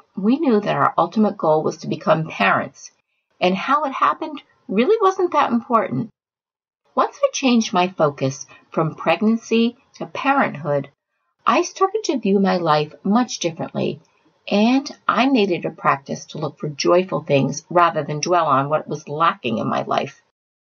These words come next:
It was then that I started keeping a gratitude journal.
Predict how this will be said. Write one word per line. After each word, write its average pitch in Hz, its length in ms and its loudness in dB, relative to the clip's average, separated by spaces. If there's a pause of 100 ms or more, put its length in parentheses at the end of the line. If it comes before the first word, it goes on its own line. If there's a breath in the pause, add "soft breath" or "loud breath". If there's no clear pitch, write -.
(480)
It 214 160 2
was 180 200 -2
then 208 300 2
that 196 120 2
I 147 100 0
started 147 400 0
keeping 208 540 0
a 160 80 -6
gratitude 139 600 0
journal. 98 440 -2